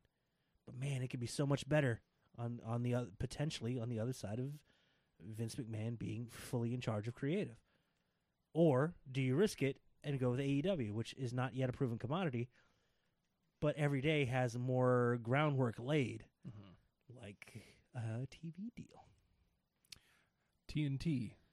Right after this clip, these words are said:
Speaker 2: the superstation, you understand.
Speaker 1: I can't believe it. Oh, my God, if that sh-, stuff comes out at six oh five, I'm gonna be so excited.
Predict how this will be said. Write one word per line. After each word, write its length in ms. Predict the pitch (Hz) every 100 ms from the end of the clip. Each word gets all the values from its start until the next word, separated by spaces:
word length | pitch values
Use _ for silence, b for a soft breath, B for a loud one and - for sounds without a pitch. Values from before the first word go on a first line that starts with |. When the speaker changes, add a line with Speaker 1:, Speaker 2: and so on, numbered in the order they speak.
| -
Speaker 2:
the 80 |
superstation, 640 | 123 151 131 113 - 107 -
you 120 | 113
understand. 440 | 107 107 - 113
Speaker 1:
I 120 | 110 147
can't 380 | - 170 160 135
believe 320 | 143 147 135
it. 100 | 127
Oh, 140 | 147 151
my 100 | 143
God, 220 | 139 135
if 80 | 127
that 120 | 131
sh-, 280 | - - -
stuff 260 | - 143
comes 200 | - 143 135
out 80 |
at 80 | 127
six 220 | - 147 147
oh 60 |
five, 340 | 123 143 127 113
I'm 80 |
gonna 120 | 120 117
be 40 |
so 140 | 117 127
excited. 360 | 117 135 107